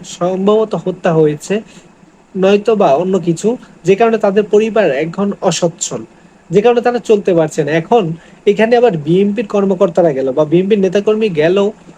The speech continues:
একটি নিউজ প্রতিবেদন প্রকাশ হওয়ার পর তারা খবর পেয়ে ছুটে গেল,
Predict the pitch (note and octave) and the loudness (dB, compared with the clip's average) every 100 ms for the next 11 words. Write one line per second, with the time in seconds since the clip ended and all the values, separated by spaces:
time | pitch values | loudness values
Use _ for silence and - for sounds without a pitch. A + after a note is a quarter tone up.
0 | - F#3+ F3 F3+ F#3 G3+ - _ A3 G3+ | -8 -4 0 2 4 2 -2 _ -2 0
1 | A3 A3 A3 F3 F3 F3 F#3 - - G3+ | 2 2 2 0 -2 0 0 0 0 0
2 | G3+ E3+ E3+ E3 E3+ F3+ G3+ G#3+ G3+ - | -2 0 0 0 0 0 0 2 0 -2
3 | D#3 C3 B2 | -8 -6 -6